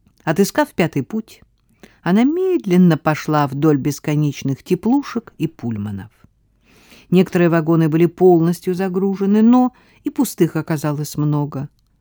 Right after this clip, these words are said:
Вдруг дверь одной из теплушек с грохотом двинулась, и появился дедок лет шестидесяти,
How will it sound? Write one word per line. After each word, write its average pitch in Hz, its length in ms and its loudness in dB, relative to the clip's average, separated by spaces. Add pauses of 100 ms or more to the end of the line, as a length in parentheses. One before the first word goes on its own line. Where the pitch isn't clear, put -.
(280)
Вдруг 262 440 0
дверь 240 300 0
одной 175 300 2
из 165 80 -6
теплушек 170 520 -4
с 160 100 0
грохотом 156 800 4 (220)
двинулась, 160 800 -2 (360)
и 175 100 -2
появился 190 920 0 (400)
дедок 202 640 -2 (240)
лет 226 180 -2
шестидесяти, - 880 -8